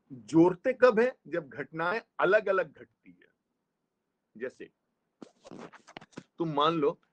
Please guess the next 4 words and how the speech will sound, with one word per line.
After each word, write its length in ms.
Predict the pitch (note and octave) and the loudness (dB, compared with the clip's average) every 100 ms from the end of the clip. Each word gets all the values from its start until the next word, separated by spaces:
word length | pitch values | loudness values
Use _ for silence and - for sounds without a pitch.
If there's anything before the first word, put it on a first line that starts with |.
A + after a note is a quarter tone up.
| - | 0
तेरे 140 | C#3+ | 2
पास 360 | D3+ C#3+ D#3 F3 _ _ _ - | 2 0 -4 -6 _ _ _ -20
दो 580 | A#2 G#2+ C#3+ F#3+ G#3 _ _ _ _ _ _ _ _ _ _ _ _ _ _ _ _ _ _ _ _ _ _ _ _ _ _ _ _ _ _ _ - | -20 -4 4 6 6 _ _ _ _ _ _ _ _ _ _ _ _ _ _ _ _ _ _ _ _ _ _ _ _ _ _ _ _ _ _ _ -14
सिक्का 440 | - E3+ - C#3 | -10 -8 0 0